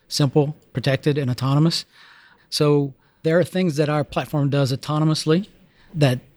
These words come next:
computers don't normally do. So when we deal with, I would say what we run into is we open up the idea channel for folks when we start talking about what can we do and how can we do it. 'Cause we're not talking about putting computers in places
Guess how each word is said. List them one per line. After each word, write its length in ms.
computers 320
don't 240
normally 300
do. 200
So 400
when 120
we 120
deal 240
with, 260
I 80
would 100
say 160
what 220
we 160
run 220
into 500
is 380
we 440
open 320
up 140
the 100
idea 640
channel 360
for 200
folks 420
when 140
we 80
start 280
talking 280
about 320
what 280
can 240
we 140
do 220
and 80
how 180
can 220
we 100
do 140
it. 100
'Cause 220
we're 100
not 260
talking 340
about 340
putting 220
computers 560
in 100
places 540